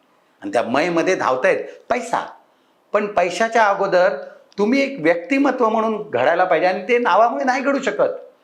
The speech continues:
आज तुम्हाला मी जसं सांगितलं, तुम्ही प्रकाश चिंता-, चिंतन करा प्रकाशचं,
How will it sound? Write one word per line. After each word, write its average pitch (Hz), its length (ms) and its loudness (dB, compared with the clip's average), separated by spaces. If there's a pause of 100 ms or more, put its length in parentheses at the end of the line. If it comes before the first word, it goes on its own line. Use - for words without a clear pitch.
(120)
आज 214 140 0
तुम्हाला 208 280 2
मी 226 120 -4
जसं 208 240 2
सांगितलं, 190 460 0
तुम्ही 220 260 -2 (360)
प्रकाश 214 460 -2
चिंता-, 202 600 -2
चिंतन 208 400 -2
करा 165 180 2
प्रकाशचं, 131 540 -4